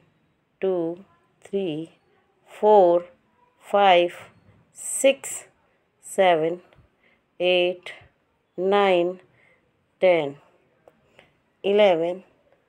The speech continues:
ट्वेल्व, थर्टीन, फ़ोर्टीन, फ़िफ़्टीन, सिक्सटीन, सेवनटीन, एटीन, नाइनटीन, ट्वेंटी।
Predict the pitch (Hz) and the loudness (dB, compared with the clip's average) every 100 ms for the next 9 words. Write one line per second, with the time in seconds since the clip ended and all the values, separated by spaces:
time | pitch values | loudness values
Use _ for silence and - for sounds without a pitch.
0 | _ _ 202 196 180 170 185 - _ _ | _ _ 4 6 6 2 -2 -14 _ _
1 | _ _ _ - 196 202 196 185 175 180 | _ _ _ -6 2 4 4 0 -4 -4
2 | - _ _ _ _ _ _ - 196 202 | -10 _ _ _ _ _ _ -4 2 2
3 | 202 - 175 180 185 _ _ _ _ _ | 0 -8 -6 -6 -12 _ _ _ _ _
4 | _ _ - 196 - - 175 175 185 - | _ _ -12 -12 -12 -4 -2 -2 -6 -18
5 | _ _ _ _ _ _ - - 202 - | _ _ _ _ _ _ -12 -6 -6 -8
6 | - 180 175 180 - _ _ _ _ _ | -8 -6 -6 -8 -18 _ _ _ _ _
7 | _ _ - 196 196 196 180 170 165 175 | _ _ -2 2 4 2 -2 -6 -6 -8
8 | - _ _ _ _ _ _ _ _ - | -14 _ _ _ _ _ _ _ _ -4
9 | 202 - - 190 180 190 - _ _ _ | -4 -4 -10 -8 -6 -8 -12 _ _ _
10 | _ _ _ _ - 185 196 202 185 - | _ _ _ _ -6 -2 2 2 0 -4
11 | 170 175 175 _ _ _ _ _ _ _ | -6 -6 -10 _ _ _ _ _ _ _
12 | _ _ _ 196 175 151 139 | _ _ _ 0 0 -4 -18